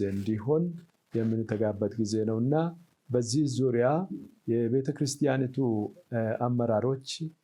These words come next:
ከዋና ጽሕፈት ቤት ጀምሮ እስከ ሲኖዶስ፣ ከሲኖዶስ እስከ ሰበካ ወይም ፕሬስቢቴሪ፣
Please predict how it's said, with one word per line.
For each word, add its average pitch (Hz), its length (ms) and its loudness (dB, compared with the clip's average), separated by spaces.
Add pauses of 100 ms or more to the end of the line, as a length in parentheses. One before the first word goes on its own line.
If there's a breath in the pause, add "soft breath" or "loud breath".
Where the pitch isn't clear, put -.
(180)
ከዋና 139 340 2 (100)
ጽሕፈት 120 340 -4
ቤት 110 220 0
ጀምሮ 110 320 0 (800)
እስከ 127 340 0 (720)
ሲኖዶስ፣ 127 560 2
ከሲኖዶስ 117 600 -2
እስከ 110 300 -2
ሰበካ 110 400 -2 (160)
ወይም 107 220 -2
ፕሬስቢቴሪ፣ 110 680 -2